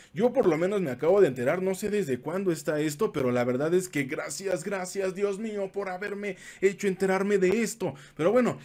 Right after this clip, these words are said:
en fin, chicos, como lo acaban de leer, tenemos lo que es una nueva plataforma para poder jugar videojuegos en la nube.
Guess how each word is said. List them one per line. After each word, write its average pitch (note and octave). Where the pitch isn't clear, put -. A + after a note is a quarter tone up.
en G3+
fin, A#3+
chicos, A#3
como D#3
lo D#3+
acaban A#3
de E3
leer, B2+
tenemos F#3+
lo A3
que A#3
es A3
una A3+
nueva A3
plataforma G#3+
para A3+
poder G3
jugar F#3+
videojuegos F#3
en G3
la F#3
nube. G#3